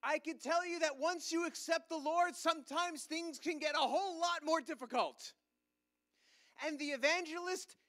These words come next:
kept that from you. If you still have a relationship with that evangelist that first spoke to you about Yeshua, you better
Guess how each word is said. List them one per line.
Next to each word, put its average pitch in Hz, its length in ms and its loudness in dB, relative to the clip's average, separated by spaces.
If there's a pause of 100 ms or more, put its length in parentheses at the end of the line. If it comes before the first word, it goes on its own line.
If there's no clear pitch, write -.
(520)
kept 349 320 2
that 277 200 6
from 240 220 2
you. 175 200 -2 (1400)
If 330 220 -4
you 302 160 -2
still 320 360 -2
have 294 220 0
a 294 60 -6
relationship 285 760 -2
with 269 120 -6
that 277 160 2
evangelist 311 840 0 (300)
that 254 180 -6
first 311 260 -4
spoke 302 260 -2
to 294 100 -6
you 320 140 -2
about 294 200 4
Yeshua, 302 540 2 (280)
you 294 180 -4
better 277 400 2